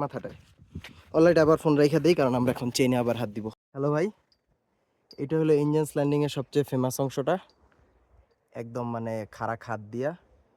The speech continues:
যাওয়া লাগে। ওই যে সময় তো already উঠছে, আমিও যাব। তার আগে ভিডিও বন্ধ করে দিব এবং আপনাদেরকে আমি just এলাকাটা একটু দেখায় নিতেছি।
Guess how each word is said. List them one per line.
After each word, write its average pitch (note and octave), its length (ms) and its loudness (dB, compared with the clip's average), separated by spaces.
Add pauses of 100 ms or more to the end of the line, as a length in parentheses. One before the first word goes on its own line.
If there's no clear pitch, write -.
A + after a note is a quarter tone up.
(140)
যাওয়া G#2+ 220 -6
লাগে। A2 200 -10 (800)
ওই A2 100 -18
যে G#2+ 140 -14
সময় A2+ 240 -8
তো - 80 -6
already A2+ 300 -8
উঠছে, - 200 -14 (100)
আমিও G#2+ 260 -10
যাব। G#2+ 120 -10 (920)
তার A2 160 0
আগে G#2+ 120 -4 (100)
ভিডিও G#2 300 -4 (100)
বন্ধ A2 200 2
করে G2+ 200 -2
দিব F#2+ 100 -6 (540)
এবং F#2 200 -10
আপনাদেরকে G#2 400 -6
আমি G2 160 -4
just - 220 -10
এলাকাটা G2+ 300 -6
একটু - 200 -12
দেখায় G2 260 -6
নিতেছি। - 300 -12